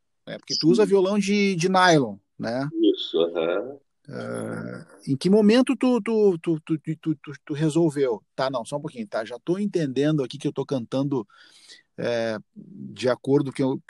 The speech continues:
Speaker 1: com o que eu imagino, mas agora eu vou estudar violão."
Speaker 2: Olha, é, a, a idade chave eu acho que é sempre ali pelos doze,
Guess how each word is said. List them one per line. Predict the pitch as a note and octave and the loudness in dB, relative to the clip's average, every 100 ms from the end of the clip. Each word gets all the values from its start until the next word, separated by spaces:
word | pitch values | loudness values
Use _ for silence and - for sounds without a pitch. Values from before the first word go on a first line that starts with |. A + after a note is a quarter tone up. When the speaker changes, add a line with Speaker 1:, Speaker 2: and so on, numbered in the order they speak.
| - | -10
Speaker 1:
com | C3+ A#2 | -6 -2
o | |
que | C3+ | 2
eu | C3+ | 2
imagino, | C3 A#2 F#2+ C#3+ | 2 -2 0 2
mas | D3 C3+ | 2 0
agora | A#2+ D3 | 0 0
eu | |
vou | C3+ D3+ | 2 -2
estudar | - C3+ A2+ C3 C3+ | -2 -2 2 2 0
violão." | A#2+ D3+ C3+ G2+ F#2+ _ _ _ _ _ _ _ _ _ _ _ _ _ _ _ | 0 2 2 0 -6 _ _ _ _ _ _ _ _ _ _ _ _ _ _ _
Speaker 2:
Olha, | F3+ F3+ C#3+ G2 - - | -2 2 4 4 2 4
é, | C3+ C3 B2+ B2 A#2+ A2+ G#2+ - - - - D#3 C#3+ D3+ D#3 - - | 6 8 8 6 4 2 -4 -10 -14 -4 6 8 8 6 4 0 4
a, | D#3 | 4
a | |
idade | D3 C3+ E3+ A3 F#3 E3+ | 4 4 6 6 4 -2
chave | - - D3 E3 E3 D#3+ | 0 4 6 6 6 2
eu | D3+ | 4
acho | C#3+ D3+ - | 6 4 0
que | - D3 | -4 -2
é | |
sempre | - E3 E3 D#3+ | 0 0 0 0
ali | C#3 B2+ | 0 0
pelos | C#3+ D3 C3+ B2+ A2+ - | 0 2 2 0 -4 -10
doze, | - A2+ C#3 D3+ C#3+ C3 - E2+ D#2+ - | 0 4 6 6 4 4 -2 -6 -8 -10